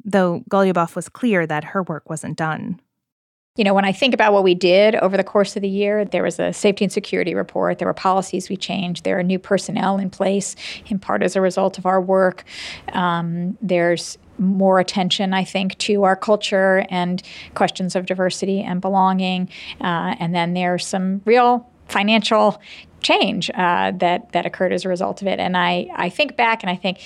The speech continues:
Speaker 2: it's not enough, you know, we didn't do enough, and it's not everything. And boy, wouldn't it be lovely if it had, you know, we'd been able to do more. But,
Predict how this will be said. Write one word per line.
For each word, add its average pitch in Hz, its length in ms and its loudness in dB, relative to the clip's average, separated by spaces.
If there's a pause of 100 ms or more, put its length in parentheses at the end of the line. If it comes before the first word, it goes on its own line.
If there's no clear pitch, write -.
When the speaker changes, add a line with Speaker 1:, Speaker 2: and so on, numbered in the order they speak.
(540)
Speaker 2:
it's - 100 -10
not 269 180 4
enough, - 460 0
you 208 100 -4
know, 185 160 2
we 202 80 2
didn't 220 200 4
do 202 120 0
enough, 180 480 -2 (100)
and 175 220 -4
it's 175 160 -4
not 185 340 0
everything. 175 640 0
And 180 520 -6
boy, 180 280 4
wouldn't 185 200 0
it 185 80 -4
be 180 320 -2
lovely 180 500 0
if - 140 -6
it 185 100 -4
had, 180 160 -8 (160)
you 190 160 -2
know, 185 140 -6
we'd 180 220 -4
been 170 100 -2
able 180 220 -4
to - 100 -16
do 185 160 -6
more. 180 400 -2
But, 175 260 0